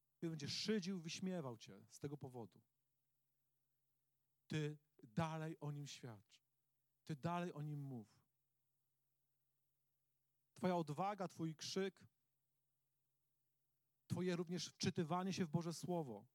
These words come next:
szukanie prawdy w Bożym Słowie, prostota twojego serca, nieustanna modlitwa, twoja hojność, twoja determinacja,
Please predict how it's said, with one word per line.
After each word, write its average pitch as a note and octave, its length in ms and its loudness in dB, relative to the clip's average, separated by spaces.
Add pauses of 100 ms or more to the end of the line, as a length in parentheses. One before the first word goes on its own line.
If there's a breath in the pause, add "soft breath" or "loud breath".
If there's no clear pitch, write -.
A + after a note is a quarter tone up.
(160)
szukanie F3 400 0
prawdy F3 440 -2
w C#3+ 40 -2
Bożym C#3+ 220 4
Słowie, B2+ 480 -6 (680)
prostota G3 420 2
twojego F#3+ 340 0
serca, C3 640 -4 (1120)
nieustanna F#3 460 -2
modlitwa, F3+ 520 0
twoja D#3 220 -2
hojność, E3 760 -2 (920)
twoja D#3+ 220 2
determinacja, D#3 880 -2